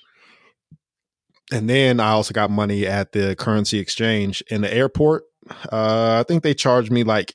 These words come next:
eight dollars or something per hundred. So, uh, the best way I would do it is,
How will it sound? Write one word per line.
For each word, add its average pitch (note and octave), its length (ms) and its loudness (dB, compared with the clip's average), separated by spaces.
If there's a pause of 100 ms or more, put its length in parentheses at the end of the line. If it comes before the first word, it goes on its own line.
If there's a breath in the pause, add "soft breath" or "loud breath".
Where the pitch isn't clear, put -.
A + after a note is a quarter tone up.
(100)
eight G#2+ 240 -6
dollars F#2 440 -6
or F#2+ 60 -6
something G2 320 -6
per G#2 260 2
hundred. F#2 420 -4 (340)
So, B2+ 380 0 (680 loud breath)
uh, A#2 200 4
the G#2+ 120 2
best C3+ 280 2
way C3 140 6
I A#2 60 4
would A2 180 4
do A2+ 220 4
it G#2+ 80 2
is, G2+ 360 0